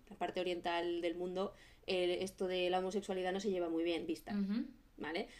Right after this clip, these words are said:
Speaker 1: Bueno, pues el año pasado creo que ha sido, o el anterior,
Speaker 2: Ujú.
Speaker 1: eh, literalmente cuando ya quedaban a lo mejor quince días para Año Nuevo, diciendo que tenían una pareja homosexual y que le iban a revelar el uno de, el, el treinta y uno de diciembre.
Speaker 2: Joder,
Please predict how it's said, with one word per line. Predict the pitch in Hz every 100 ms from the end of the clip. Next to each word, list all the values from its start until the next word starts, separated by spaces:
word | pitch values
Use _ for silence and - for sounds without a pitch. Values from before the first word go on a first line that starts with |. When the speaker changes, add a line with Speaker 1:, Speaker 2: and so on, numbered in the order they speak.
| -
Speaker 1:
Bueno, | 214 214
pues | 202 180 -
el | 196 185
año | 202 214
pasado | 208 202 233 226 214
creo | 214
que | 208
ha |
sido, | - 247
o | 208
el | 180
anterior, | 170 175 185 214 302 -
Speaker 2:
Ujú. | 220
Speaker 1:
eh, | 202 185 180 170 170 170 - - - - - - - -
literalmente | 220 208 208 190 202 226 226 233
cuando | 233 226
ya | 220
quedaban | 220 226 226 226
a |
lo | 220
mejor | 220 233 214
quince | 233 220 233 214
días | 226 214 208 208 - -
para | 202 202
Año | 208 202
Nuevo, | 214 240 311 - - - - -
diciendo | 214 226 220 254
que | 269 240 214 196 185
tenían | 196 196 202
una | 202 196
pareja | 196 196 202
homosexual | 208 208 208 220 247
y |
que | 254
le | 254
iban | 262 226
a |
revelar | 190 175 170 165
el | 165
uno | 170 165
de, | -
el, | - 170 165 165 196 - -
el | 196 185 185
treinta | 196 180 175
y |
uno | 180
de | 170
diciembre. | 165 196 233 233 -
Speaker 2:
Joder, | - 226 190 185